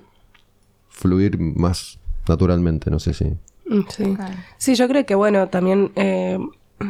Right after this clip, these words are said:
Speaker 2: es gracias como no sé, capaz, no sé qué estoy diciendo, pero bueno, es gracias a la, a esta generación anterior que decís, como que luchó un poco más, como para que,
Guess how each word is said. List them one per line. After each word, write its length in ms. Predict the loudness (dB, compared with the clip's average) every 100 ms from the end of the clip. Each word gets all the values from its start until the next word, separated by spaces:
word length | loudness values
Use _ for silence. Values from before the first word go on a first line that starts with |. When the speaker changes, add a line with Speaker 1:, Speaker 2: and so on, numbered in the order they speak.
| -10 -10 -4
Speaker 2:
es 100 | -2
gracias 360 | -2 0 -4
como 600 | -2 -2 0 -2 -6 -8 -10 -16 -20 -20 -20 _ _ -20 -20 -6
no 40 | -4
sé, 200 | -2 -4
capaz, 260 | -2 -2 -4 -8
no 180 | -8
sé 120 | -6 -6
qué 40 |
estoy 140 | -6 -6
diciendo, 280 | -4 -4 2
pero 120 | 2
bueno, 200 | 4 2 2
es 120 | 2
gracias 320 | 2 0 0 0
a 140 | 0
la, 280 | 0 -2 -4
a 100 | -2
esta 220 | -2 -2 -4
generación 400 | -2 -2 0 0
anterior 320 | 2 0 2
que 80 | 0
decís, 320 | 2 0 0
como 240 | -2 -4
que 80 | -2
luchó 260 | -2 2 2
un 80 | 2
poco 160 | 2
más, 160 | 2 2
como 200 | -2 -4
para 200 | -2 0
que, 240 | 0 0